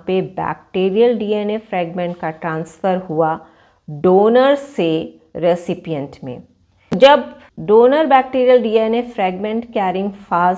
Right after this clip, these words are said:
पार्टिकल दूसरे बैक्टीरिया को इन्फेक्ट करते हैं, तो ये डीएनए फ्रेगमेंट इस बैक्टीरिया में इंजेक्ट हो जाता है।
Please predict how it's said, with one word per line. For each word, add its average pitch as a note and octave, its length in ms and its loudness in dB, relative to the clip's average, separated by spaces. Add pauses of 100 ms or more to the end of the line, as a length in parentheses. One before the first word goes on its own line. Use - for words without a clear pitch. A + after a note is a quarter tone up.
(160)
पार्टिकल E3 640 -4 (680)
दूसरे B3 560 2
बैक्टीरिया A3+ 600 2
को G#3 220 -6
इन्फेक्ट F3 640 -4
करते - 360 -4 (160)
हैं, F3 380 -8 (520)
तो A#3 300 2
ये B3 240 4
डीएनए B3 440 4
फ्रेगमेंट F#3+ 640 -4
इस G#3 200 -8
बैक्टीरिया F3 640 -2
में E3+ 160 -4
इंजेक्ट E3+ 560 -6
हो F#3+ 100 -2
जाता F#3+ 340 -2
है। G3+ 220 -8